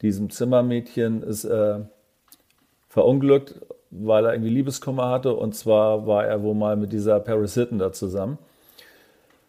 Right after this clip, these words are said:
Und dann wollte sie sich, glaub ich, irgendwie an ihr rächen, hat sich dann aber irgendwie auf dieser Party eingeschlichen. Und am Ende des Tages hat sie aber, als ein Einbrecher kam, ihr das Leben gerettet. Also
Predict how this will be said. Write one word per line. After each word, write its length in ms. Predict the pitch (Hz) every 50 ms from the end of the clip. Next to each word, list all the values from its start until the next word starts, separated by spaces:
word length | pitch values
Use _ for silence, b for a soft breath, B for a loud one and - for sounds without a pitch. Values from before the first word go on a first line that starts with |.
| b _ _
Und 560 | - 117 113 117 117 117 110 - - - -
dann 260 | 117 113 117 120 120
wollte 180 | 117 120 - 123
sie 80 | 120 110
sich, 100 | 113 107
glaub 220 | - 120 110 107
ich, 40 | 107
irgendwie 220 | 113 117 110 113
an 80 | 104 110
ihr 160 | 110 110 104
rächen, 320 | 113 127 123 - 131 120
hat 140 | 113 113 113
sich 120 | - 107 -
dann 120 | 120 110
aber 180 | 110 104 101 107
irgendwie 320 | 117 110 104 110 110 110 107
auf 200 | - - 101 101
dieser 240 | - 113 104 110 101
Party 380 | - - 120 131 139 147 147
eingeschlichen. 840 | 117 110 127 139 135 135 127 - - 131 131 139 135 - 147 139 139
Und 240 | 135 - 113 113 -
am 140 | 120 110 107
Ende 160 | 123 120 117
des 140 | 110 - -
Tages 380 | - 110 110 110 113 107 -
hat 120 | 120 110 -
sie 160 | - 113 101
aber, 380 | 104 107 110 107 104 101 -
als 200 | - 107 104 -
ein 60 | - -
Einbrecher 480 | - 104 113 110 117 113 107 - 104
kam, 540 | 101 - 113 107 107 107 107 107 107 113 - - -
ihr 160 | - 123 110
das 160 | 113 107 107
Leben 260 | 120 123 139 143 151
gerettet. 720 | 139 139 117 131 139 139 143 147 147 143 143 - - - - -
Also 320 | - 104 101 92 95 92